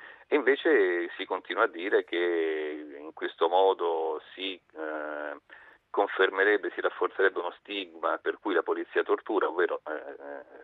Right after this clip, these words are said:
se c'è il reato di tortura, allora la polizia tortura. Ed è questa premessa che, che rende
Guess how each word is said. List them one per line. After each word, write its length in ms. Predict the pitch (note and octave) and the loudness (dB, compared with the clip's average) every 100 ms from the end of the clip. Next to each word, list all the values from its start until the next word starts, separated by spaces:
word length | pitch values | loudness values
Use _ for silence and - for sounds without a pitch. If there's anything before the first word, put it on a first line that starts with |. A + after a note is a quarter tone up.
| - | -2
se 160 | G#2+ G2+ | 2 2
c'è 220 | - F2+ | 2 0
il 60 | E2+ | 4
reato 260 | F2 E2 | 2 2
di 60 | F#2+ | 0
tortura, 540 | G#2+ G2 E2 D#2+ D2+ | -2 -4 -6 -4 -4
allora 340 | C#2 D2+ D#2 D2+ | -4 -4 -4 -2
la 80 | C#2+ | -4
polizia 400 | D2 D2 - C#2+ | -8 -10 -10 -8
tortura. 460 | C#2+ - C#2 C#2 - - - - _ | -8 -10 -12 -12 -12 -18 -20 -20 _
Ed 140 | F#2+ F#2+ | 2 4
è 640 | F#2 E2+ D#2+ D#2 D2 D2+ | 4 4 0 -2 -4 -6
questa 280 | - F#2 F2 | -6 -2 -2
premessa 460 | E2 E2+ E2+ - D#2 | -2 -4 -4 -4 -4
che, 180 | D#2 - | -4 -8
che 220 | D#2+ D2 | -6 -6
rende 400 | D#2 F2 D#2+ E2 | 0 0 0 -4